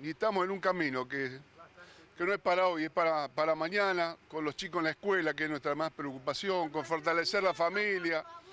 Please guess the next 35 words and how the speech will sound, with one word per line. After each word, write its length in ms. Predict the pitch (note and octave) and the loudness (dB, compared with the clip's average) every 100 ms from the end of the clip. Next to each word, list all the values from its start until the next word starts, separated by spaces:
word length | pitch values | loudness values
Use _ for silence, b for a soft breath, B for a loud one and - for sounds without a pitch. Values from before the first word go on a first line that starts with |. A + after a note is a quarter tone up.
| F#4+ E4+ - - - | -18 -18 -20 -10 -6
Así 260 | D#3 G3+ | -4 -2
que 260 | E3+ F3 E3 - - - - - - - | 0 0 0 -10 -18 -18 -18 -20 -16 -4
este 200 | A3+ G#3+ | 0 2
es 60 | |
nuestro 280 | G#3+ G#3 F#3+ | 0 0 0
camino 540 | F#3+ F#3+ D#3+ C3+ B2+ A#2 - - | 2 2 0 -2 -6 -8 -16 -6
y 140 | D#3+ D#3 | -4 0
creemos, 400 | G3 G#3 F3+ - - - - - - | 0 0 -2 -6 -18 -20 -20 -20 -6
creemos 280 | A3 A#3 G#3+ | -2 0 0
que 100 | G3 | 2
no 100 | G3+ | 4
hay 100 | F#3 | 4
otro. 480 | D3 A#2 B2+ C3+ C#3 - | 2 -2 -2 -2 -4 -10
Y 160 | F3 | -8
sabemos 400 | - G3+ A#3+ G#3 | 2 2 2 0
que 80 | F#3+ | 0
no 140 | G3+ | -2
se 140 | G3 E3+ | -2 -2
compra 400 | G#3 E3 D3 D3 | 0 0 0 -2
esto 180 | - D3+ | -2 -4
en 60 | |
una 160 | E3+ D#3 | 0 -4
esquina, 380 | - G3 F3+ D#3+ | -2 -2 0 0
en 120 | E3+ | 0
un 200 | F3 E3 | -4 -6
supermercado 720 | F3 D#3+ E3+ E3+ D3+ A3 F#3+ | -4 -2 0 0 2 0 2
para 120 | E3+ | 0
decir, 200 | E3 F#3 | 0 -4
"Compro 300 | D#3 F3+ F3 | -4 -4 0
a 40 | F3+ | 2
alguien 200 | F3 E3 | 0 -2
bueno". 380 | D#3+ C3+ C3+ A#2 B B B B B B - | -2 -2 -4 -8 B B B B B B -8
Pero 680 | E3+ E3 E3 D#3+ D#3 D3+ D3 D3+ | -2 0 2 2 0 -2 -4 -10
no 160 | D#3 G#3+ | -4 0
me 220 | A3 | 0